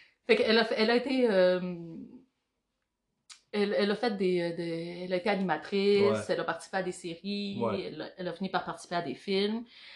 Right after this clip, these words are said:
Speaker 1: L'année passée, Safia Nolin, qui est une chanteuse, auteure, compositeur, interprète, euh, a dit, est sortie publiquement pour dire que en mai deux mille dix-huit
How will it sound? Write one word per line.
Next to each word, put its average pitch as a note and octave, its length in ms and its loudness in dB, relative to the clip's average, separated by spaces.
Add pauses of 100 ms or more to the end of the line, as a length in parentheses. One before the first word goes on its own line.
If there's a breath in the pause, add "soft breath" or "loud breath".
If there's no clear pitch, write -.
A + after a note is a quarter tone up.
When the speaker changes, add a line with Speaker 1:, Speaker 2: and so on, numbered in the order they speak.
(240 loud breath)
Speaker 1:
L'année C4+ 420 6
passée, A3 480 2 (1400)
Safia A3+ 600 0
Nolin, E3+ 480 0
qui - 100 -10
est F#3 160 -8
une F3+ 100 -8
chanteuse, F3+ 680 -4
auteure, D#3 560 -8
compositeur, - 760 -14
interprète, - 680 -10 (920 soft breath)
euh, F3+ 500 6 (1300)
a C4+ 200 4
dit, G3+ 240 -4
est A#3+ 120 0
sortie - 280 -4
publiquement A3 440 -2
pour F#3 160 -6
dire A3 240 -2
que A3+ 400 -2
en F3+ 160 0
mai G#3 180 0
deux F#3+ 120 0
mille E3+ 180 -6
dix-huit E3+ 540 -6